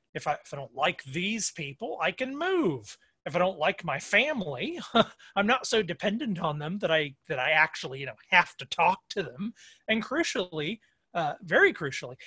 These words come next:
this is irreducible. Even if you actually do otherwise, you choose to relate to your neighbors, you choose to be invested in your family, you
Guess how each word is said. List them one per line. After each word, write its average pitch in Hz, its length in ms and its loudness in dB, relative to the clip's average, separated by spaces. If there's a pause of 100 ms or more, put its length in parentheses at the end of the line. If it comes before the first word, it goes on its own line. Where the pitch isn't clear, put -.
(140)
this 294 160 0
is 392 240 2
irreducible. 240 1040 0 (380)
Even 330 400 2
if 339 120 0
you 220 160 0
actually 196 400 0
do 233 280 4
otherwise, 131 640 2
you 139 60 -8
choose 190 460 -2
to 165 80 -10
relate 151 280 -6
to - 100 -12
your 139 80 -6
neighbors, 165 360 -8
you 143 80 -8
choose 180 400 0
to - 80 -12
be 156 140 -4
invested 147 500 -4
in 151 80 -12
your 151 100 -8
family, 165 580 -6 (420)
you 220 580 2